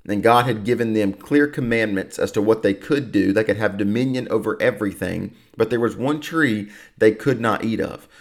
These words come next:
Well, when they rebelled against God and his commandment, that started what we would call the sin cycle and this slope of sin where the pendulum has swung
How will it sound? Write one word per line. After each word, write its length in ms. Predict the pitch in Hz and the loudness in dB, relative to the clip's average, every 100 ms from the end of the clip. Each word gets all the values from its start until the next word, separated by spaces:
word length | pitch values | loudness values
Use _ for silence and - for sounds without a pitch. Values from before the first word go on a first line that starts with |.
| - | 0
Well, 120 | 113 | 2
when 160 | 117 104 | 4 6
they 200 | 127 165 | 6 6
rebelled 680 | - 127 98 120 135 131 123 | 4 2 4 2 4 4 2
against 380 | 104 104 - | 0 -4 -4
God 280 | - 104 113 | -2 0 0
and 100 | 101 | -2
his 160 | 107 - | -6 -6
commandment, 640 | - 92 107 113 90 - | -8 -2 0 0 -2 0
that 180 | 120 - | -2 -2
started 560 | - - 117 131 110 101 | -6 2 4 4 2 2
what 180 | 87 | 2
we 160 | 98 127 | 2 2
would 200 | 123 - | 2 -2
call 480 | 117 107 101 90 - _ | 0 4 4 0 -6 _
the 100 | - | -4
sin 400 | 110 - 131 127 | -4 -2 -2 -2
cycle 600 | 120 - 117 - 95 123 - - - | -2 0 0 2 -2 -2 -6 -14 -4
and 180 | 107 107 | 0 0
this 180 | 101 | 0
slope 400 | - 113 117 143 | -4 2 2 2
of 140 | 120 98 | -2 -4
sin 440 | - 123 120 104 | -6 -4 -2 -2
where 120 | 101 | -2
the 80 | 95 | -2
pendulum 520 | - 135 131 123 107 | -2 -2 -2 -2 -2
has 160 | 110 101 | -2 -4
swung 680 | - - 107 117 110 104 | -6 -6 -2 -2 -2 -6